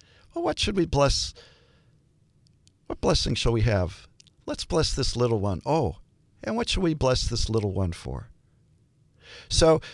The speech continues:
the, the mother goes first, and she talks about what she hopes for the little one. The father goes. And then, uh, I, then it occurred to me one day, I said, I,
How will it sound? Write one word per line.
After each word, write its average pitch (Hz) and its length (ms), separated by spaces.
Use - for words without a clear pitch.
the, 151 240
the 135 180
mother 127 320
goes 117 240
first, 104 460
and 104 140
she 110 120
talks 95 440
about 92 340
what 90 160
she - 160
hopes - 300
for - 260
the - 120
little 87 240
one. 82 160
The 127 80
father 113 600
goes. - 500
And 120 200
then, 127 360
uh, 104 500
I, 185 320
then 196 240
it 254 100
occurred 190 340
to 156 120
me 131 100
one 120 220
day, 117 160
I 113 80
said, 107 260
I, 120 160